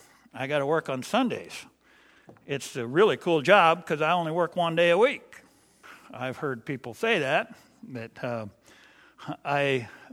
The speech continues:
think that, uh, it isn't worth <laughs> responding to anymore, but, uh,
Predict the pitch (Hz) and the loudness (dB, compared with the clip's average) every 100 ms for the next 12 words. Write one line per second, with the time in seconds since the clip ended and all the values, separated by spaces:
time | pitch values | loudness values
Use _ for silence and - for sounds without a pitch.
0 | - - 143 135 143 135 135 - 143 127 | -14 -6 -6 -2 -2 -2 -2 0 0 0
1 | 123 95 _ _ - - - _ - 139 | -4 -10 _ _ -20 -20 -20 _ -4 2
2 | 143 135 139 151 147 165 139 - - 175 | 2 2 -2 -2 -2 -4 -8 -6 0 2
3 | 175 139 123 - 143 165 131 131 143 208 | 2 0 -4 -4 -2 -2 -4 -6 -2 0
4 | 151 220 196 143 131 160 139 127 | 0 -2 0 -2 2 2 2 0